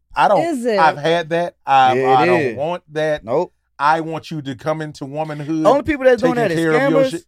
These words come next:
Speaker 1: Yeah.
Speaker 3: that's spending other people's money. They ain't, that ain't his card that he's swiping. That's John Doe card that he's swiping. You understand
Speaker 2: Okay,
Speaker 3: what I'm saying?
Speaker 2: but, okay, but,
Speaker 3: Stuff
Speaker 2: okay,
Speaker 3: like
Speaker 2: here's
Speaker 3: that.
Speaker 2: a scenario.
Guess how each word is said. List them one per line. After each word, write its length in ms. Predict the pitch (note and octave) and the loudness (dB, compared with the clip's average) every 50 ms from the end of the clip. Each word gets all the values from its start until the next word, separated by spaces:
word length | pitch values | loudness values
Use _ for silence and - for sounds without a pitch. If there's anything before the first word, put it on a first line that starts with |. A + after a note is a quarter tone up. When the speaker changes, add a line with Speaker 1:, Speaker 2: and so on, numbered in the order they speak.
| _ _ | _ _
Speaker 1:
Yeah. 280 | E3 F3+ F3+ D3+ G#2 F2+ F#2 _ _ _ - | -6 -6 -4 -4 -6 -8 -12 _ _ _ -2
Speaker 3:
that's 300 | F3 F#3+ F#3+ F3+ F3 - | 2 4 4 4 4 0
spending 340 | - - A#3 A#3+ A3 G3+ - | -6 -6 -4 -2 -2 0 2
other 160 | F#3 A3+ A#3 | 2 2 2
people's 300 | A3+ - A3+ A3+ F#3+ G3 | 2 -2 -10 -10 -10 -8
money. 320 | F#3+ F3 C#3+ A#2 F#2 E2+ - _ _ _ _ _ _ _ _ _ _ _ _ _ _ _ _ _ _ | -6 -6 -6 -6 -8 -12 -18 _ _ _ _ _ _ _ _ _ _ _ _ _ _ _ _ _ _
They 140 | - D#3 F#3 | -8 -6 -6
ain't, 260 | A3 A#3+ A3 G#3 - - | -4 -6 -8 -8 -2 0
that 200 | F3+ G#3 A3+ B3 | 0 2 2 0
ain't 180 | A#3+ A3+ A3 A3+ | -2 -4 -4 -6
his 120 | A3+ A3 | -6 -4
card 320 | - A#3 G#3+ G3+ G3 F#3+ | 0 2 4 4 4 4
that 80 | F#3+ F#3+ | 2 -4
he's 140 | G#3 G#3+ - | -8 -10 -10
swiping. 340 | - F3 F#3 G3+ G3 G3 F#3+ | -6 -4 -4 -4 -4 -6 -8
That's 240 | G#3 G#3+ G3 D3+ | -8 -10 -10 -14
John 440 | G#2 G#2+ G#2+ C3+ F3 G3 G3+ G3 F#3 | -18 -8 -4 0 2 2 2 2 0
Doe 180 | F3 G#3 G#3 G3+ | 0 -2 -2 -2
card 320 | - F3 D#3 D#3 D3 C#3 | -2 0 0 0 0 -2
that 80 | C#3 C#3+ | -4 -8
he's 160 | D3+ D#3+ C#3 | -8 -10 -8
swiping. 360 | - D#3 C#3 B2 G#2+ - - B2+ | -4 -2 -2 -2 -4 -6 -12 -12
You 100 | D3+ F#3 | -8 -8
understand 240 | F#3+ F#3+ - D4+ D4 | -6 0 2 2 2
Speaker 2:
Okay, 160 | - D#4+ D4 | 2 2 2
Speaker 3:
what 40 | C#4+ | 2
I'm 40 | C#4 | 2
saying? 120 | C4 B3+ | 2 2
Speaker 2:
but, 80 | A#3+ A#3+ | 2 0
okay, 200 | C4 - E4 A#3+ | -2 -2 -2 -4
but, 360 | A3 G#3+ G#3 G3 F#3+ F#3 - _ | 0 0 0 0 0 0 -4 _
Speaker 3:
Stuff 200 | _ - - - | _ -2 0 0
Speaker 2:
okay, 100 | A3 G#3 G3+ | 2 4 4
Speaker 3:
like 100 | - - | 4 4
Speaker 2:
here's 140 | - A#3 A3+ | 4 2 2
Speaker 3:
that. 40 | G3+ | 2
Speaker 2:
a 20 | - | 0
scenario. 640 | - C#4+ C4 B3 A#3 G#3+ G3 F3 D#3+ D3+ D3+ F3+ | -4 -2 0 0 0 0 0 -2 -4 -4 -6 -8